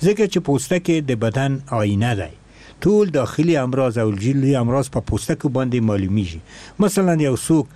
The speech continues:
اه، وینه یې کمیږي، دا د پوستکي له څخه معلومیږي. هر څوک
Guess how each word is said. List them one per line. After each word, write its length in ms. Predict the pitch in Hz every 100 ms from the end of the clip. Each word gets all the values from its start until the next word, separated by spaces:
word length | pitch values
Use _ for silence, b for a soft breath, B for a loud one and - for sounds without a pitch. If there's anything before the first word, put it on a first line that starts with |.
| B B
اه، 600 | 131 120 117 113 110 113 113
وینه 380 | 110 117 147
یې 260 | 147 143 135 127 139 135
کمیږي، 420 | 127 120 156 131 120 120 110 113 131 131 120 107 123 147 - 123
دا 260 | 143 139
د 140 | 131 127
پوستکي 460 | 123 139 - 180
له 400 | 160 131 117 113
څخه 240 | 117 - 139
معلومیږي. 400 | 123 113 127 135
هر 100 | 170
څوک 220 | - 233